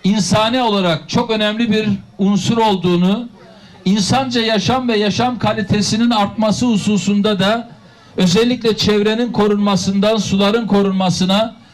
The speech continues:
suların ve özellikle çevrede bulunan canlıların korunmasına kadar o sürecin halkalarının çok düzeyli bir biçimde, e, korunmasının önemli olduğunu bilen bir yönetimiz. Bu anlamda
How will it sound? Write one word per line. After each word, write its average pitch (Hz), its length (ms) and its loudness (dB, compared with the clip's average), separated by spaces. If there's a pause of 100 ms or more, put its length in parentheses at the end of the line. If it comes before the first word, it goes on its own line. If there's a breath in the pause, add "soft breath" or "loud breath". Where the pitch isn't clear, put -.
(240 loud breath)
suların 226 760 0
ve 220 360 -2
özellikle 214 500 -2
çevrede 214 480 0
bulunan 226 360 -4
canlıların 226 680 -2
korunmasına 226 760 -2
kadar 196 280 -2
o 202 320 -2 (400 loud breath)
sürecin 220 600 0
halkalarının 208 1000 0 (320 loud breath)
çok - 320 -2
düzeyli 226 480 0
bir 208 160 -2
biçimde, 190 640 0 (560 loud breath)
e, 190 260 0
korunmasının 214 680 0
önemli 220 380 0
olduğunu 214 480 0
bilen 220 320 0
bir 175 180 2 (160)
yönetimiz. 175 800 -2 (500 loud breath)
Bu 247 120 2
anlamda 226 760 0